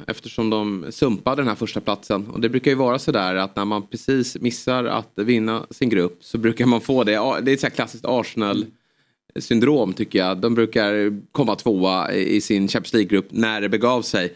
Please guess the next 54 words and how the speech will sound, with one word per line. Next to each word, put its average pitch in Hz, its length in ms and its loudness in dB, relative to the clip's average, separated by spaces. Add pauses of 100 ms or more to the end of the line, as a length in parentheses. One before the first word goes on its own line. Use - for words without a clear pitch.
(180)
Och 139 140 2
så 127 100 -4
fick 107 160 0
de 101 100 0
värsta 98 200 -2
tänkbara. 92 440 -2 (540)
Men, 131 380 0
eh, 135 80 2
ja, 127 680 0
det, 139 640 2
det 139 140 0
är 135 40 2
klart 135 200 0
att 131 120 -2
kan 151 200 -2
de 139 120 0
bara 127 120 2
ta 131 120 -8
sig - 120 -14
förbi 143 320 2
Bayern 123 300 0
München, 98 360 -2 (180)
vilket 110 280 -4
inte 110 300 0
blir 107 340 -2
lätt, 98 340 -4
då 113 440 0
tror 110 220 -2
jag 104 120 0
att 101 120 -6
det 107 60 -2
kommer 107 380 -2
att, 110 420 -6
eh, 101 160 2
lyfta. 104 340 0
Då 113 160 2
är 107 160 0
det 123 60 2
ju 113 80 2
full 101 240 0
fokus 98 440 -2
på, 95 240 -2 (1040)
på 175 140 6
Champions 160 360 -2
League. 135 180 4
Det 131 100 4
är 170 120 4
väl 170 200 2 (160)
det 147 120 4
alla 139 180 0
pratar 151 280 0
om 147 100 2
i 127 40 0
skadeläget. 120 640 0